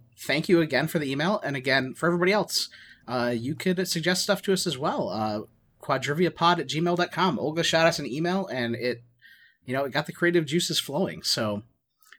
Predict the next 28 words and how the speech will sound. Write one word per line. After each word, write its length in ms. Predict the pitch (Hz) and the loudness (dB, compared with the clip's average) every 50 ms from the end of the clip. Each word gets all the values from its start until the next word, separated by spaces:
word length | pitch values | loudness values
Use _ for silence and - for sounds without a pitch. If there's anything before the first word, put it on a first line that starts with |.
| _ _ - | _ _ -2
thank 220 | - 160 156 156 | 0 0 0 2
you 80 | 175 151 | 0 0
again, 220 | 135 147 143 135 | 2 2 2 2
Olga. 440 | 123 117 135 131 117 151 156 175 - - - _ - | 2 0 0 0 2 2 2 0 0 -4 -14 _ -2
Um, 400 | 143 123 123 117 113 110 110 113 - - - - - - - - - _ _ - | 2 4 4 4 4 2 0 -2 -4 -10 -20 -20 -20 -20 -20 -20 -20 _ _ 6
I, 380 | 143 170 214 254 247 254 240 - - | 8 8 8 8 6 4 4 4 4
as 440 | 185 175 170 165 160 156 - - - | 6 8 8 8 6 4 0 -2 0
not 280 | 151 151 156 147 - | 2 4 4 4 4
the 80 | 156 135 | 2 -4
brand 340 | 131 135 147 147 147 143 127 - | -2 2 2 4 4 2 0 0
owner, 320 | 151 147 135 151 202 220 | -2 0 0 2 2 0
I 80 | 151 143 | 0 0
may 160 | 143 139 139 | 0 -2 -2
throw 260 | 135 - 156 147 143 | -2 -2 -2 0 0
in 120 | 139 135 120 | 0 0 -2
some 120 | 131 123 | -4 -4
topics 380 | 113 143 131 127 - 135 - - | -2 0 0 0 -2 -4 -4 -4
here, 380 | 135 123 123 123 123 139 - - | -2 -2 -2 -2 -2 -4 -4 -2
um, 360 | 120 117 113 110 107 104 107 | 0 2 2 2 0 0 -2
have 140 | 135 131 117 | -6 -6 -6
decided 440 | 120 110 - 135 127 127 120 120 120 | -2 0 2 2 4 2 2 0 -2
to, 260 | - 127 123 120 - | -2 -2 0 -2 -2
I'm 240 | - - 131 156 160 | -2 -2 0 0 0
going 160 | 170 160 151 | 0 0 0
to 80 | 156 | -2
just 140 | 147 131 123 | -4 -4 -2
moderate 500 | 131 127 135 139 135 135 139 127 113 120 | 2 2 4 4 4 2 2 2 2 0
this, 320 | 123 123 120 - - - | 0 0 0 0 0 0